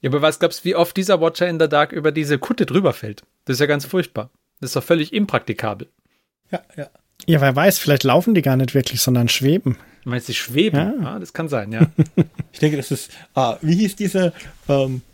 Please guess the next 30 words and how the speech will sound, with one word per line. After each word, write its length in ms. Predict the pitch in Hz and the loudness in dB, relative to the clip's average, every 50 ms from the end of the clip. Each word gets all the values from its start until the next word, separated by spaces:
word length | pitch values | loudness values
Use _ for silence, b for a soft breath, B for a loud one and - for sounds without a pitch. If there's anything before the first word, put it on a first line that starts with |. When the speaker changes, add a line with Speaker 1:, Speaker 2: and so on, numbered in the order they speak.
| _ _ | _ _
Speaker 2:
dieser 280 | - 151 127 139 131 123 | 0 0 4 4 2 2
Geist 440 | - 131 123 147 - 185 - - - | 4 2 2 2 2 -2 -4 -8 -2
bei 240 | - 139 139 139 135 | -2 0 2 2 0
He-Man? 600 | 127 - 165 196 208 208 220 226 208 208 196 - - - - _ _ _ _ _ _ _ _ - | 2 2 0 0 2 0 0 0 -2 -2 -4 -8 -14 -20 -20 _ _ _ _ _ _ _ _ -2
Gorg? 400 | 139 156 233 277 233 - - - | 0 2 2 0 -2 -6 -4 -2
Morg? 420 | 131 147 180 247 277 - - - _ _ _ - | 0 2 2 2 0 -4 -8 -20 _ _ _ -2
Speaker 3:
Äh, 240 | - 147 143 139 139 | 0 2 4 4 4
Orko. 560 | 147 143 147 156 156 - - 147 139 131 123 - | 4 4 4 4 4 2 2 2 2 2 0 -2
Speaker 1:
Oh, 140 | - 135 123 - | -4 -4 -4 -2
keine 280 | - 123 113 110 113 | -2 -4 -4 -4 -6
Ahnung. 220 | 113 117 120 131 156 _ _ _ - | -8 -10 -12 -14 -16 _ _ _ -2
Speaker 2:
Orko, 460 | 190 202 214 202 - 190 165 135 120 | 2 2 2 4 4 2 2 2 0
danke. 440 | - 151 180 185 175 160 147 117 123 - | -2 -2 -2 0 0 0 0 -2 -4 -4
Orko? 380 | - 147 156 156 - 202 226 214 - _ _ _ _ _ _ _ - - | -2 -2 -2 -2 -2 -4 -6 -6 -8 _ _ _ _ _ _ _ -8 0
Speaker 3:
Orko. 360 | 165 165 175 - 170 - 151 135 | 4 4 4 4 2 0 0 0
Speaker 2:
Ja, 40 | |
auf 60 | 127 165 | 2 4
jeden 140 | 175 190 | 2 4
Fall. 260 | - 196 160 135 131 - _ - _ _ _ _ _ _ _ _ 170 147 - _ _ _ _ _ _ _ _ _ _ _ _ _ _ _ _ _ _ _ _ | 4 4 2 2 0 -6 _ -20 _ _ _ _ _ _ _ _ -20 -20 -20 _ _ _ _ _ _ _ _ _ _ _ _ _ _ _ _ _ _ _ _
Orku? 360 | - 165 - - - 233 220 - _ _ | 0 0 0 2 -2 -6 -6 -6 _ _
So, 240 | - - 156 160 156 | -2 0 0 0 2
so 140 | - 190 | 2 2
sieht 200 | 170 175 175 151 | 4 4 2 2
er 140 | 147 120 117 | 2 -2 -2
aus. 220 | 127 123 - - _ _ _ _ _ _ _ _ _ _ _ _ _ _ _ _ _ _ _ _ _ _ _ - _ _ _ _ _ _ _ _ - | -2 -8 -10 -12 _ _ _ _ _ _ _ _ _ _ _ _ _ _ _ _ _ _ _ _ _ _ _ -20 _ _ _ _ _ _ _ _ -20
Daran 280 | 156 120 127 135 131 | -16 -8 -4 -4 -4
erinnert 220 | - 143 135 135 131 | -2 -4 -4 -6 -6
mich 100 | 117 - | -6 -6
dieser 260 | 131 120 135 120 | -4 0 2 0
Speaker 1:
Hm. 60 | 113 | 0